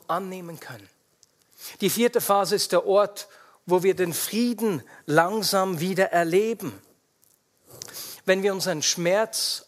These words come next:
ausgedrückt haben, wenn wir ihm Raum gegeben haben, wenn wir Worte formuliert haben, kommt der Ort, wo wir bereit sind,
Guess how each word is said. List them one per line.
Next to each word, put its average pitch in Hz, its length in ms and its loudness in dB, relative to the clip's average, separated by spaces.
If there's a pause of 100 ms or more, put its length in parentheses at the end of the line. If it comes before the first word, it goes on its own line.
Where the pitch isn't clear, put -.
ausgedrückt 170 720 0
haben, 135 220 0
wenn 156 140 -2
wir 175 100 0
ihm 170 160 -2
Raum 170 380 2
gegeben 180 400 -4
haben, 127 360 -2 (360)
wenn 180 220 0
wir 190 200 4 (200)
Worte 226 340 2
formuliert 180 560 -2
haben, 143 260 0 (640)
kommt 196 360 -4
der 202 180 0
Ort, 196 420 -2
wo 156 160 -2
wir 143 120 -4
bereit 135 560 -2
sind, 180 400 -10